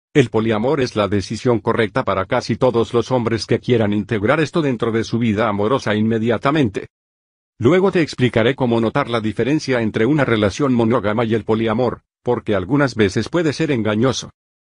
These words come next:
Hay algunas razones muy cruciales por las que todo hombre debería probar el poliamor al menos una vez en su vida.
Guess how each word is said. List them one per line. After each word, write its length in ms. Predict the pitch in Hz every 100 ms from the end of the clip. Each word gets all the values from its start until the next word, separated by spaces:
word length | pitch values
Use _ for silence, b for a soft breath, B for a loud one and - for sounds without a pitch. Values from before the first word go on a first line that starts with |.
| _ _
Hay 160 | 113 104
algunas 480 | 98 90 117 110 -
razones 520 | 101 107 156 147 101
muy 220 | 117 117
cruciales 540 | - 113 - 131 113 -
por 160 | 110
las 160 | 107 -
que 100 | 117
todo 280 | 123 113 120
hombre 300 | 117 110 104
debería 420 | 92 90 123 135
probar 320 | 113 110 123
el 120 | 110
poliamor 520 | 113 110 107 117 127
al 100 | 107
menos 320 | 120 123 117 123
una 160 | 113
vez 220 | 110 110
en 120 | 117 104
su 140 | 135
vida. 300 | 170 120